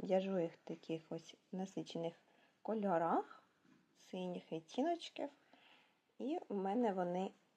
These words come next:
дуже користуються попитом, але так само в мене, а, гарно і продаються варіанти ось таких, е, синіх скатів, синіх блакитних відтіночків.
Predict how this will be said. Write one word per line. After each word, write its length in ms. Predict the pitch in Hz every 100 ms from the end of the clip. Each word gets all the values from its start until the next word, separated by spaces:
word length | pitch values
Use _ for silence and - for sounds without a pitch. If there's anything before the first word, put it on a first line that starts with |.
| _ _ _ _ _ -
дуже 320 | 185 202 -
користуються 840 | 196 - 175 180 - - 170 - 180
попитом, 760 | - 165 151 - - 339 415 - - - -
але 260 | 202 202
так 220 | 196 -
само 360 | - 214 330 269
в 60 | 185
мене, 320 | 180 180 175 -
а, 160 | - 175
гарно 460 | 180 180 - 170 - _
і 220 | 202 196 185 - _ -
продаються 640 | 185 185 175 185 - 185
варіанти 680 | 185 190 269 349 - 233 - -
ось 220 | 190 -
таких, 520 | - 196 - 320 320 - -
е, 240 | 180 175 - -
синіх 360 | 208 220 240 -
скатів, 600 | - - - - 330 415 - _ _ _ _ _ _ _ _ _ _ _ _ _ _ _ _ -
синіх 360 | 269 339 277
блакитних 680 | 185 175 170 262 254 226 -
відтіночків. 680 | 175 - 180 285 - -